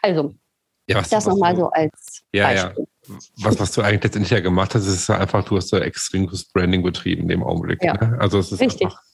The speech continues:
Speaker 2: richtig, richtig
Speaker 1: Wenn
Speaker 2: gut,
Speaker 1: man's von der
Speaker 2: finde ich.
Speaker 1: fachlichen Seite sieht. <laughs>
Speaker 2: Ge-, ne, es ist ja, es ist ja genau, was du gemacht hast. Das ist einfach Branding halt. Du, du hast dich positioniert in seinem Kopf, der, der, du warst in Erinnerung, das ist perfekt, wirklich. Also,
Speaker 1: Ja.
Speaker 2: ähm,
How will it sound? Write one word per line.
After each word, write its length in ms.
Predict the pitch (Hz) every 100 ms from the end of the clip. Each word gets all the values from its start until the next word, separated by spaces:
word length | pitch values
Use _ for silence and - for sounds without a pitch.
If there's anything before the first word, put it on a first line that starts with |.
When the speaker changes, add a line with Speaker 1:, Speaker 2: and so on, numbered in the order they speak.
| -
Speaker 2:
richtig, 260 | 110 - 90
richtig 260 | - 98
Speaker 1:
Wenn 100 | -
Speaker 2:
gut, 80 | 196
Speaker 1:
man's 100 | 190
von 100 | -
der 80 | 180
Speaker 2:
finde 120 | 190
ich. 60 | 285
Speaker 1:
fachlichen 240 | 269 247 226
Seite 300 | 226 220 214
sieht. 220 | 226 233
<laughs> 360 | - 208 - -
Speaker 2:
Ge-, 80 | 143
ne, 140 | - 120 123
es 120 | 131
ist 160 | 143
ja, 160 | 120 101
es 160 | 98 107
ist 100 | 107
ja 100 | 104
genau, 180 | 107
was 120 | 110 107
du 80 |
gemacht 300 | 104 101 143
hast. 160 | 311 -
Das 80 | 95
ist 160 | 92
einfach 280 | 110 - 98
Branding 460 | - 101 131 143 139
halt. 260 | 143 139
Du, 120 | - 101
du 120 | 104
hast 180 | 101 -
dich 80 | 107
positioniert 460 | 98 92 - 107
in 80 | 90
seinem 180 | 92 90
Kopf, 240 | - 135
der, 140 | - 98 - -
der, 240 | 90 87
du 120 | 92
warst 220 | 95 101 -
in 80 | 90
Erinnerung, 440 | 110 123 120 123
das 120 | 90
ist 180 | - -
perfekt, 500 | - 87 95 - - _
wirklich. 400 | - 98 87 85
Also, 120 | - 170
Speaker 1:
Ja. 880 | - - - - - - - 104 101
Speaker 2:
ähm, 320 | 101 92